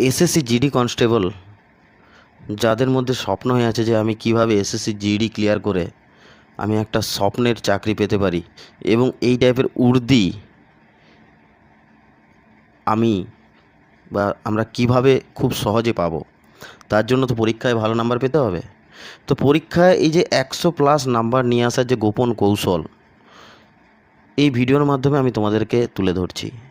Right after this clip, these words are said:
এবং তার সঙ্গে সঙ্গে কত হাজার ভ্যাকেন্সি বেরোবে, কবে নাগাদ ভ্যাকেন্সি বেরোবে এবং কবে থেকে ফর্ম ফিল আপ শুরু হবে, পুরো ডিটেলস কিন্তু ভিডিওটার মাধ্যমে তুলে ধরছি।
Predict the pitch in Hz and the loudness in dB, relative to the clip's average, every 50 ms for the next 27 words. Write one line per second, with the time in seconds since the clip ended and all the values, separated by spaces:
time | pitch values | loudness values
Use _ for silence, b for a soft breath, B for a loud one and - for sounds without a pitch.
0 | _ _ - - 143 151 156 120 98 - - - 110 117 - - 131 131 135 131 | _ _ -2 0 2 2 2 2 0 -2 -2 -2 -2 -2 0 0 0 0 0 0
1 | 131 127 117 101 85 76 - _ _ B B B B B B B B B B - | 0 0 0 -2 -4 -6 -8 _ _ B B B B B B B B B B 0
2 | 131 135 135 175 160 156 151 160 151 123 120 107 131 135 127 143 139 143 139 143 | 0 2 4 4 4 4 4 4 4 4 2 2 2 0 0 2 4 4 4 4
3 | 139 139 147 165 - - _ _ - _ _ _ - - - - _ _ _ - | 4 4 2 0 -4 -12 _ _ -20 _ _ _ -20 -20 -20 -20 _ _ _ 0
4 | - 117 120 127 147 147 151 147 143 127 117 113 110 131 127 123 131 135 135 135 | 2 4 4 4 4 4 4 4 2 2 2 0 0 0 0 0 2 2 2 2
5 | 131 131 143 143 - - _ B B B B B B B 131 135 147 120 - 123 | 4 2 0 0 -2 -10 _ B B B B B B B 0 0 2 2 4 4
6 | 123 135 143 143 143 - 123 120 120 110 139 139 147 - - 131 120 107 95 87 | 4 4 4 2 2 2 2 0 2 2 2 2 2 2 0 0 2 2 2 2
7 | 90 - - - - 139 156 165 156 120 101 120 127 135 165 165 143 - 139 135 | 0 -4 -4 -4 0 2 4 4 4 4 2 0 2 2 2 0 0 -2 -4 -2
8 | 135 131 113 110 107 110 107 110 110 107 101 98 101 104 92 - 90 90 85 87 | 0 0 0 0 0 0 0 0 0 0 0 0 -2 -2 0 0 -2 0 0 -2
9 | 80 - - | -4 -6 -8